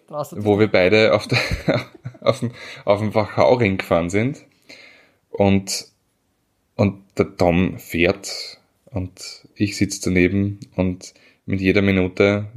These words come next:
Speaker 2: vor der Kamera werde ich blasser und blasser
Speaker 1: Es war ein
Speaker 2: und
Speaker 1: Type
Speaker 2: blasser.
Speaker 1: R.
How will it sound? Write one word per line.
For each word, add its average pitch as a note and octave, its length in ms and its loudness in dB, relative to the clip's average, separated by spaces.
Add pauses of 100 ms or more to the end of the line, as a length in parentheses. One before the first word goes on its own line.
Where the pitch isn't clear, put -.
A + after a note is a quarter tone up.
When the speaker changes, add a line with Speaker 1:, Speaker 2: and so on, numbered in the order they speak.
Speaker 2:
vor - 160 -2
der G#2 80 0
Kamera F#2+ 460 0
werde F#2 160 0
ich F#2+ 100 -10
blasser G#2 580 -4 (280)
und G2 200 -4
blasser F#2 680 0
Speaker 1:
Es D#3+ 180 4
war D3+ 100 6
ein D#3+ 100 2
Speaker 2:
und - 80 -8
Speaker 1:
Type - 240 4
Speaker 2:
blasser. A#2 360 0
Speaker 1:
R. - 80 -10